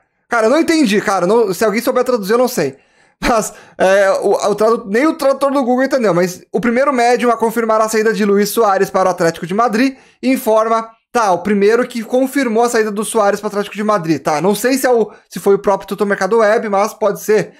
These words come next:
Primeira pessoa, primeira mídia, primeiro jornal, não sei. Enfim, o primeiro a confirmar a saída do Luis Soares para o Atlético de Madrid informa também que está sendo chegado o Edson Cavani ao mesmo clube.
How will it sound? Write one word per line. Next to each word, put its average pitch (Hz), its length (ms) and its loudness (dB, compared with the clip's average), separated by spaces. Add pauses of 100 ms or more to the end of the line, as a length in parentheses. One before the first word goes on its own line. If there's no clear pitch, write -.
(280)
Primeira 190 340 0
pessoa, 208 380 0
primeira 170 360 0
mídia, 170 360 -2
primeiro 175 480 2
jornal, 160 420 0
não 175 100 0
sei. 165 300 -4 (200)
Enfim, 208 380 -4 (160)
o - 60 -10
primeiro 262 340 2
a 294 40 0
confirmar 247 420 0
a - 20 -4
saída 233 240 0
do 220 140 -2
Luis 226 240 -2
Soares 208 400 0
para 202 160 0
o - 20 2
Atlético 185 300 -4
de 190 80 -8
Madrid 240 460 0 (320)
informa 269 640 2
também 254 480 2
que 247 360 2 (560)
está 226 320 -2
sendo 247 380 0
chegado 220 760 0
o 226 240 2
Edson 233 380 2
Cavani 247 540 2
ao 226 180 2
mesmo 240 380 2
clube. 226 420 0